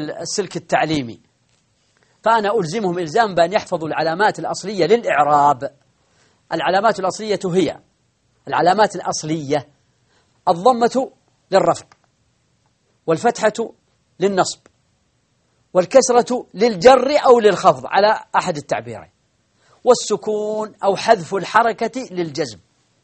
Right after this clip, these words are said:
السكون بعضهم يعبر عنه بحذف الحركة للجزم. أعيد، هذا لا بد من حفظه حفظاً تاماً. الضمة للرفع، والفتحة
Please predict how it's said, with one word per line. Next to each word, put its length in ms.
السكون 640
بعضهم 360
يعبر 320
عنه 200
بحذف 300
الحركة 400
للجزم. 360
أعيد، 280
هذا 260
لا 260
بد 380
من 100
حفظه 520
حفظاً 520
تاماً. 300
الضمة 440
للرفع، 400
والفتحة 420